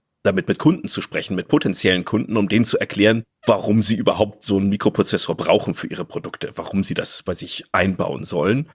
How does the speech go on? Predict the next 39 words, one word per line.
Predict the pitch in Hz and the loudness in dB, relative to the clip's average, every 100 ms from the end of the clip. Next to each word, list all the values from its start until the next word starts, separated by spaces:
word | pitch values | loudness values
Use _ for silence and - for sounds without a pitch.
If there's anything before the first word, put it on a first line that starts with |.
| _ | _
Und | 117 - - | 0 0 0
er | 117 113 - | 0 0 0
hört | - - | 2 4
dabei | - 131 120 | 4 6 4
immer | 156 160 | 4 4
wieder | 139 | 2
das | 120 - | 2 2
gleiche | 117 - | 2 0
Feedback | - - - 76 - | -2 -2 0 -2 -2
von | 85 | -4
den | 87 82 - - | -4 -6 -10 -2
potenziellen | 107 90 - 85 78 | 0 0 0 0 -2
Kunden, | 101 87 - - 170 165 | -4 -6 -6 -4 -4 -4
von | - | -8
den | - 90 95 - | -8 -8 -10 -8
Motorola-Kunden, | 92 - 87 90 98 - 110 120 143 156 - | -4 -2 0 2 2 2 -2 0 -2 -2 2
dass | 110 107 - | 2 2 2
nämlich | 104 101 - | 0 0 -4
diese | 107 113 | -4 -4
Prozessoren | - 107 - - - 73 98 127 147 151 | -2 0 0 0 0 0 2 0 -4 -10
sicherlich | - 101 127 143 123 - | -8 -4 0 2 2 -2
eine | 104 | -4
coole | - 131 | 0 2
Sache | 107 156 175 | 4 4 2
sind, | 165 175 | 2 4
aber | 123 123 107 - | 4 6 6 2
viel | - 104 | -2 -2
zu | - - | -2 -4
teuer. | - - 107 - - | -4 -4 -8 -10 -4
Ein | 92 | 0
einzelner | 110 139 - 127 87 | 2 2 2 4 2
achtundsechzighundert | - - 120 - - 135 143 | 0 -4 -6 -6 -4 0 0
Prozessor | - 117 113 117 110 | 0 -2 0 0 -2
kostet | - 107 - 107 | -2 -2 -2 -2
bei | 98 | -2
Motorola | 101 - - 95 92 95 92 | -2 -4 -2 2 2 2 0
dreihundertsechzig | 95 107 107 98 87 95 - - | 0 2 2 2 0 -6 -8 -6
U | 90 | 0
S-Dollar. | 73 - - - - 98 | 0 -2 -6 -6 -6 -8